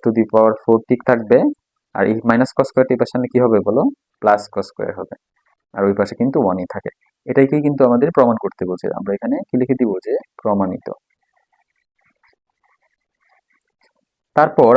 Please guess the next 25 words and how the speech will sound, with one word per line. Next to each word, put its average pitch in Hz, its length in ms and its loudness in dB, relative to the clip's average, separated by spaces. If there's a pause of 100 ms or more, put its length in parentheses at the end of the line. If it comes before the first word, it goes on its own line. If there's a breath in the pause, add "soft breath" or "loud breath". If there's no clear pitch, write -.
আমরা 117 160 4 (100)
দেখো - 240 2
এখানে 127 240 2 (360)
দুই 127 160 6
নম্বর 110 300 4
কাজটা 101 340 -2
দেখবো। 101 260 -2
দেখো - 240 -6
দুই 120 120 4
নম্বর 104 240 0
কাজে 101 220 -6
কি - 60 -8 (100)
বলছে, - 240 -6 (180)
এখানে 143 260 -2
দেওয়া 139 240 6
আছে - 160 -8 (100)
তোমার 110 240 0 (480)
দুইটা 165 200 2
আসলে 180 160 4 (100)
একই 175 220 0
রকম 131 240 2
অঙ্ক 104 120 -4 (100)
তোমার। 104 220 -4
এখানে, - 220 -6 (160)
এখানে 135 200 -2